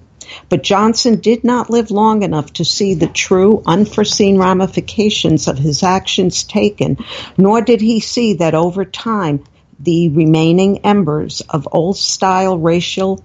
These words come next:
hatred had started to dim. That is, until Obama took office and uttered those nine little words. And it was those very words that helped to fuel on the call for so-called reparations.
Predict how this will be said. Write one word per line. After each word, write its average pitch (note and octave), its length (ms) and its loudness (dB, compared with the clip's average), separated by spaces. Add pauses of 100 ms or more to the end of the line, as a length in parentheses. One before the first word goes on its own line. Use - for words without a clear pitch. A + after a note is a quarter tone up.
hatred G#3 580 -2 (240)
had - 180 -4
started E3+ 560 -2
to - 160 -6
dim. D3 500 -2 (440)
That F#3 180 2
is, G3 240 2
until G3 320 -2
Obama G3 640 0 (220)
took - 200 -6
office F3+ 500 -2
and D3+ 240 -2
uttered D#3+ 380 0 (380)
those D3+ 320 0
nine C#3+ 540 0 (180)
little D3 240 -2
words. D3+ 720 -4 (440)
And F3 160 2
it G3 160 2
was A3+ 240 2
those A3 240 0
very A3 320 2
words F#3 520 -2
that D#3 140 -2
helped E3+ 360 -4
to G3+ 100 -2
fuel G3+ 460 0
on D3+ 420 2 (140)
the D3+ 80 -2
call F3 640 -2
for - 180 -4
so-called E3 800 -2
reparations. - 960 -2